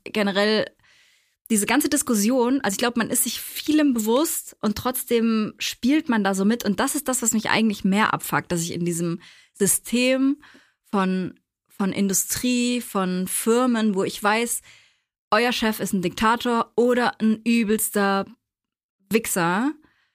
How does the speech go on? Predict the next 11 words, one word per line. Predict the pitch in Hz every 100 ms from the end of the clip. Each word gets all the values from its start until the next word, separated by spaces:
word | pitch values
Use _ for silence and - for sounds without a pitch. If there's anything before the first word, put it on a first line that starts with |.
| _ _ -
investiert | 220 208 - 233 233
in | - 214 214 214 202
Waffen. | 214 - 220 220 214 214 -
Äh, | 233 202
du | 214
hast | 240 240
es | 233
ja | 233
eigentlich | 208 240 -
bei |
jedem | 202 180 208 226 202 185 175